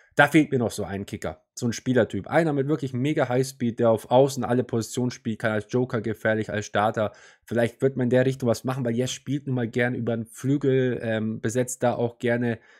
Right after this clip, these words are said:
die Räume und versucht dort auch Umschaltspiele zu inszenieren, also Umschaltmomente zu inszenieren. Kann mir gut vorstellen, dass wenn im Winter ein Zugang kommt, ein Typus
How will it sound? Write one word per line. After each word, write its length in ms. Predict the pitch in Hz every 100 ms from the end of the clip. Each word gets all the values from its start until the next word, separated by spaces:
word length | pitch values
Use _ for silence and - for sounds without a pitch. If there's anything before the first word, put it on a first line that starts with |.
| _
die 120 | 120
Räume 360 | 123 120 139 135
und 100 | 113
versucht 380 | 123 113 131 131
dort 140 | 117
auch 140 | 117 -
Umschaltspiele 640 | 143 135 123 - 123 120
zu 220 | 113 123
inszenieren, 720 | 113 - 120 113 - 117 120 113
also 160 | 107
Umschaltmomente 600 | 113 127 123 110 110 117 110
zu 160 | -
inszenieren. 580 | 117 104 - 110 113 110 - -
Kann 100 | -
mir 80 | 120
gut 160 | 127 131
vorstellen, 580 | - 131 135 127 117 113
dass 320 | 113 - 113
wenn 220 | 139 185
im 280 | - 135 123
Winter 300 | 151 170 135
ein 180 | 123 117
Zugang 380 | - 143 131 120
kommt, 380 | 113 120 120 117
ein 160 | 110
Typus 480 | - 131 131 110 -